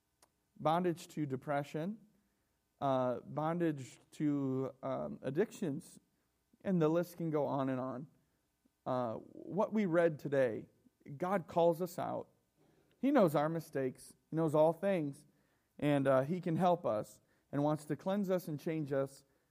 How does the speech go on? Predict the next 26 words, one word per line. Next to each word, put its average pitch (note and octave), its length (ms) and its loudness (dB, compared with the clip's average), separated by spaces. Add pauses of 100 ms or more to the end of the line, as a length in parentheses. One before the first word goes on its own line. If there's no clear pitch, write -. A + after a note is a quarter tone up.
(140)
uh, B2 260 0
to - 160 -18
something F#3 380 -2
that D3 180 -2
can C#3+ 140 -4
be C3+ 80 -2
used C3+ 300 -4
for C3 140 -4
his B2+ 200 -2
glory. A#2+ 400 -6 (640)
Uh, B2+ 380 2 (320)
we F3 320 0
have F3 260 -2
to C#3+ 100 -12
finish E3+ 440 -4
quickly. C3+ 580 -2
Any D#3+ 160 -2
comments F3 500 -4
or E3 60 -4
questions? - 640 -6 (2500)
Comments F3+ 400 -2
or F3 40 -4
questions? C#3 580 -6 (100)
I F#3+ 380 -2 (1000)
am C#3 160 0
sorry D#3+ 600 0